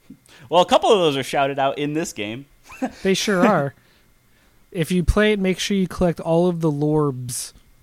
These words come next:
Speaker 2: They're
Speaker 1: Yes,
Speaker 2: hundred percent
Speaker 1: yes.
Speaker 2: worth it.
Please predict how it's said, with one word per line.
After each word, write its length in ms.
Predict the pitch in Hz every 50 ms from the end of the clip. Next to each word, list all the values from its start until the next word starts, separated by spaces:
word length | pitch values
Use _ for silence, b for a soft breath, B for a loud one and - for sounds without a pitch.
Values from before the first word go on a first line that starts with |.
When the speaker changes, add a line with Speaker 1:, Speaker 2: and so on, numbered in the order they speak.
| _ _ _ _ _ _ _ b b b b b b b b b b b b b _ _ _ _ _ _ -
Speaker 2:
They're 160 | 151 139 123
Speaker 1:
Yes, 140 | 120 117 160
Speaker 2:
hundred 240 | 165 156 160 151
percent 300 | - 123 113 196 170 151
Speaker 1:
yes. 0 | 147
Speaker 2:
worth 280 | 139 143 143 143 - 139
it. 140 | 123 110